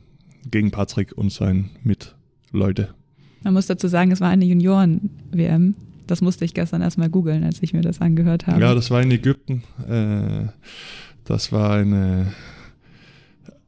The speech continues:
Speaker 1: ein sehr komische Final oder Turnier, weil wir im Halbfinal gegen Ägypten gespielt hat, in diese große Halle vor zwanzig, fünfundzwanzigtausend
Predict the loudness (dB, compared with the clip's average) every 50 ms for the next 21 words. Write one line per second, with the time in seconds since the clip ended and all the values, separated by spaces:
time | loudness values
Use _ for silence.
0 | _ _ _ -2 0 0 0 2 2 2 2 2 2 2 4 4 4 2 2 0
1 | 0 0 2 2 2 0 0 0 -2 -2 -4 -6 -10 -8 -2 0 2 2 4 2
2 | 2 2 2 2 2 0 0 -2 0 0 2 0 0 -2 0 0 2 2 4 4
3 | 4 2 2 2 2 2 2 2 0 0 0 2 2 4 4 4 2 0 0 -2
4 | -2 0 0 0 -2 -2 -2 -2 0 2 2 2 0 0 0 -2 -2 -2 0 0
5 | 0 0 2 2 0 0 0 0 -2 -2 _ -6 -4 -4 -4 -4 -2 -2 -2 0
6 | 2 0 -2 -2 -4 -16 _ _ _ _ -4 -2 0 2 2 2 0 0 0 0
7 | 0 0 2 0 2 2 2 2 2 0 0 -2 -8 -6 -2 0 0 2 2 2
8 | 0 0 -2 -4 -8 _ _ _ _ _ _ -6 -2 -2 0 0 0 -2 -2 0
9 | -2 -2 0 -2 -2 0 0 0 0 -2 -2 -2 0 0 0 0 -2 -4 -4 -4